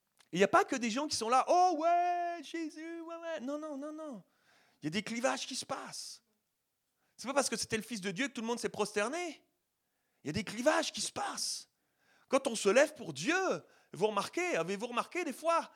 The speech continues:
il n'y a pas que des gens qui sont à l'écoute et qui se prosternent et qui disent, « Ah ouais, moi aussi je donne ma vie. » Ça arrive, mais il y en a aussi, hein, que ça dérange,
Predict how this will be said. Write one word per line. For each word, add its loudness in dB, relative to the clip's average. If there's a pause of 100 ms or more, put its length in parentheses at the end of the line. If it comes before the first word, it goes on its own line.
(220)
il -6
n'y 0
a -4
pas 6
que -4
des -2
gens -4
qui -10
sont -4
à 0
l'écoute -2
et -6
qui -8
se -10
prosternent 0
et -2
qui -14
disent, « -2
Ah 6
ouais, 2
moi -6
aussi -10
je -12
donne -2
ma -4
vie. » -12 (2250)
Ça 2
arrive, 0
mais -6 (1160)
il -8
y -4
en -4
a -2
aussi, -4
hein, -8
que -10
ça -6
dérange, 2